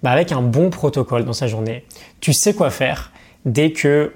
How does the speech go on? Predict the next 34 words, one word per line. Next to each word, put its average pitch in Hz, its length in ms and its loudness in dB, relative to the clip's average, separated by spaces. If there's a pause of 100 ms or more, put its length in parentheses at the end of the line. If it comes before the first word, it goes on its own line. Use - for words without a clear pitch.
(600)
ton 135 140 0
train - 260 0
quotidien 131 420 0
se 131 140 -2
met 120 60 -2
un 113 60 -2
peu 117 120 -4
à 113 60 0
dérailler. 110 400 -8 (600)
Je - 80 -6
vais 143 80 2
te 151 60 0
mettre - 240 0
en 175 100 2
commentaire 180 640 0
quelques 147 420 2
idées 160 400 0 (120)
de, 131 200 0
euh, 120 320 4 (520)
de 123 100 0
mon 127 260 2
protocole, 135 440 -2
en 123 100 -2
fait, - 280 -4
qui, 123 260 -4
euh, 110 200 0
peut 104 260 -8
être - 180 -6
largement 120 400 -2
celui 113 220 -4
de 101 60 -12
tout - 140 -6
le 107 60 -2
monde. 143 280 -2